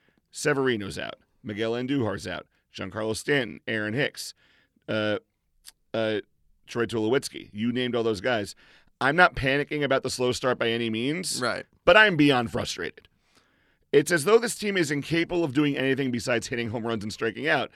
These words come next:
Speaker 1: 'cause you said it yourself. You cannot control injuries. You cannot predict them. But you can coach a team to not fall down and die just because you're short some key pieces.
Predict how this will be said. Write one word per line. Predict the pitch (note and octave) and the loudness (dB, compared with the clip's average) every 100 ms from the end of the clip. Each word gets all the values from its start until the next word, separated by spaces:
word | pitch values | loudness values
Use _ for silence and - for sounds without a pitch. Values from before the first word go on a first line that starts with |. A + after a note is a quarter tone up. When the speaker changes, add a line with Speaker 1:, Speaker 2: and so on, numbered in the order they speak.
| - - - | -20 -20 -4
Speaker 1:
'cause | F#3+ E3 - - | 0 0 -2 -12
you | C#3+ B3+ | 0 0
said | C#4 C4 B3 | 4 4 4
it | |
yourself. | A3 - C3+ - | 2 -2 -6 -8
You | - G#2+ | -12 -6
cannot | B2 B2+ | -2 -2
control | B2 A#2+ G#3+ G#3+ | -4 -4 0 0
injuries. | G#3 G#3 D#3+ | 0 -2 -4
You | |
cannot | C#3+ E3 C#3+ | -2 0 0
predict | C3+ F#3 - | 2 0 0
them. | A2+ G#2 - _ _ _ _ _ | -4 -6 -10 _ _ _ _ _
But | F#3+ | 0
you | G#3 | 2
can | F#3 F3+ | -2 -2
coach | B3 E4 | 0 0
a | A3 | -2
team | C4 C#4 | -6 -4
to | F3 | -2
not | D3+ G3 F#3+ | 0 0 2
fall | G3+ G3 | 0 2
down | F3+ F3 | 2 2
and | D3+ A2 | 2 2
die | D3 G#3 C3+ | 2 4 2
just | C#3 | -2
because | - C#3 A2+ | -8 -6 -4
you're | G#2+ | -6
short | - F3 - | -4 -4 -6
some | A2 | -10
key | F#2+ A2 | -10 -10
pieces. | G#2 G#3 - - - | -6 -8 -8 -14 -18